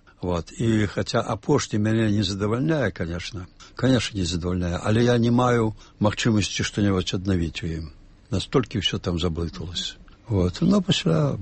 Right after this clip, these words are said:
боже мой, мы не разумеем адной рэчы.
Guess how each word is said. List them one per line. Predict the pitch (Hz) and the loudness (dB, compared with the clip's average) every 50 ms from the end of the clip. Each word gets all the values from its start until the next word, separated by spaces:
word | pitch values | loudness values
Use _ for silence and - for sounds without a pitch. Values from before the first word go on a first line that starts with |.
| 95 - - | -8 -8 -6
боже | - - - 87 | -6 -6 -4 -4
мой, | 87 87 87 85 80 - - - - - - - | -4 -4 -4 -6 -8 -12 -16 -20 -20 -20 -6 0
мы | - 131 143 147 - - - - - - - - - - | 4 6 6 6 4 2 -4 -16 -20 -20 -20 -14 -6 0
не | 120 117 123 | 2 2 2
разумеем | 117 104 85 117 107 107 113 113 113 110 101 | 2 2 2 2 2 4 4 4 2 2 0
адной | 92 95 101 104 | 0 0 0 2
рэчы. | 107 113 107 92 - - - | 2 2 0 0 -2 -4 -6